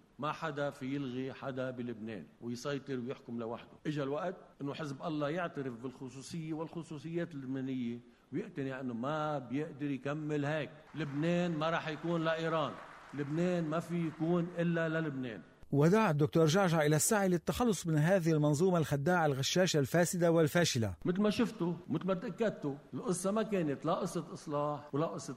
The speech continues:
Speaker 1: تغيير ولا قصة إجراس كنايس ولا قصة براء مستحيل ولا قصة ما خلونا، لأنه كيف ما خلوك ورجعت تحالفت أنت وياهم بلبنان كله سوا. القصة مش أي وحدة من هاو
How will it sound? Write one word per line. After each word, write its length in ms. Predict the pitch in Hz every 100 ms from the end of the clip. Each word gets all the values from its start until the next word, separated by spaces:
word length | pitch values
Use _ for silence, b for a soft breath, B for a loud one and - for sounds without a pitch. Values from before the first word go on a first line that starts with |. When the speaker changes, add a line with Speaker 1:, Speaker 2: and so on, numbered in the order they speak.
| -
Speaker 1:
تغيير 440 | 139 139 143 139 - -
ولا 120 | 165
قصة 280 | 196 - 147
إجراس 320 | 143 151 143 -
كنايس 580 | 139 143 143 139 131 -
ولا 120 | 156
قصة 380 | 196 175 160 156
براء 200 | 156 156
مستحيل 640 | 139 135 135 - 147 143 135
ولا 120 | 160
قصة 360 | 202 196 180 170
ما 80 | 160
خلونا، 500 | 170 170 170 165 135 143
لأنه 280 | 180 208
كيف 400 | 196 208 277 208
ما 100 | 202
خلوك 520 | 190 196 196 208 220 220 - 156
ورجعت 400 | 180 185 240 220
تحالفت 480 | 196 - 208 226 - 214
أنت 160 | 214
وياهم 440 | 214 208 214 214 196
بلبنان 400 | 175 170 190 190
كله 240 | 214 220
سوا. 340 | 220 233 202 185 -
القصة 500 | 131 254 240 - 190
مش 220 | 220 226
أي 240 | 208 208
وحدة 360 | 202 214 196 170
من 160 | 170 160
هاو 260 | 180 196